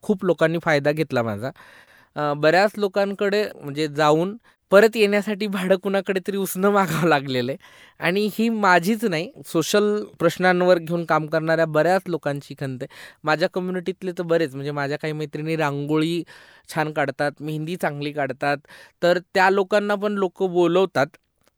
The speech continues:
त्यांच्याकडनं मेहंद्या काढून घेतात, "वा वा, कौतुक करतात, कसलं गोड काढली" म्हणतात, पण त्यांच्या हातामध्ये त्याचं स्वरूप इकॉनॉमीमध्ये देत नाहीत. त्याच्यामुळं त्या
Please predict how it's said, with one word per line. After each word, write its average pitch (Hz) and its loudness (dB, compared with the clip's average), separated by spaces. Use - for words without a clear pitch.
त्यांच्याकडनं 196 -2
मेहंद्या 185 -2
काढून 190 0
घेतात, 151 -6
"वा 156 0
वा, 151 0
कौतुक 151 -6
करतात, 143 -2
कसलं 156 -4
गोड 156 4
काढली" 139 0
म्हणतात, 127 -4
पण 190 -2
त्यांच्या 185 0
हातामध्ये 196 0
त्याचं 190 -4
स्वरूप 185 2
इकॉनॉमीमध्ये 202 0
देत 175 -2
नाहीत. 120 -8
त्याच्यामुळं 208 2
त्या 208 4